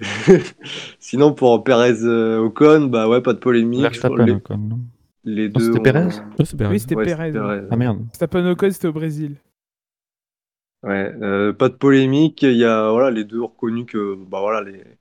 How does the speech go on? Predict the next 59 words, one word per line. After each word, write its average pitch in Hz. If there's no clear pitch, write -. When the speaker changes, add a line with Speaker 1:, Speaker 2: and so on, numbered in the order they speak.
Speaker 1:
bah, 98
les 101
circonstances 117
étaient 110
atténuantes 110
pour 110
eux. 135
Il 120
y 113
avait 98
pas 107
for-, 101
enfin, 92
pas 110
de -
faute 117
forcément 113
de, 107
d'un 104
côté 113
ou 110
de 104
l'autre. 139
Il 135
y -
a -
Speaker 4:
Ils -
Speaker 1:
juste 143
Speaker 4:
sont, 147
Speaker 1:
Helmut 143
Speaker 4:
ils -
Speaker 1:
Marko 151
Speaker 4:
sont 143
Speaker 1:
qui 185
a -
Speaker 4:
plus -
Speaker 1:
dit -
que 156
Speaker 4:
coéquipiers. 175
Speaker 1:
Oui, 120
voilà. 107
Ouais, 147
franchement, 180
je 156
m'attendais 156
à 180
ce -
que 147
ça 131
se -
castagne 147
dans 127
les 127
commentaires, 127
mais 170
en 117
fait, 135
non. 127
Euh, 101